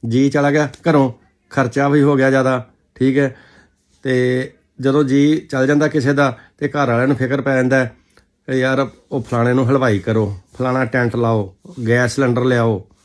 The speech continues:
ਆਹ ਚੀਜ਼ ਲਿਆਓ, ਸਬਜ਼ੀਆਂ ਲਿਆਓ," ਹੈਂ ਜੀ। ਕਿੰਨਾ ਖਰਚਾ ਤੁਹਾਡਾ ਬਚ ਸਕਦਾ ਹੈ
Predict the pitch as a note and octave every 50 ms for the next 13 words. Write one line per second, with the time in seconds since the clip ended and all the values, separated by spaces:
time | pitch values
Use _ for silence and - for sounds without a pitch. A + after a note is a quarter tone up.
0 | _ _ - C3+ C#3 D3 C#3+ A#2 - B2+ B2+ A#2+ B2 A#2+ A#2 A#2 A#2 A2+ G2+ -
1 | - - C3+ A#2 G#2+ A2 B2+ C3+ C3+ C3+ C3+ C3+ A#2+ A2+ A2+ A2+ G2 F#2 - _
2 | _ _ _ _ _ _ _ _ _ _ _ - B2 C3 C3 D3 C#3+ A#2 - _
3 | _ _ _ _ _ _ _ - D#3 D#3+ E3 E3+ D#3 - C#3+ B2+ A2+ - C#3+ C3
4 | A#2+ C#3 B2 A#2+ A#2+ A#2+ - A#2 A2+ A#2+ A2+ A2 - B2 A2+ A#2 A#2+ B2+ C3 C#3
5 | C#3 C#3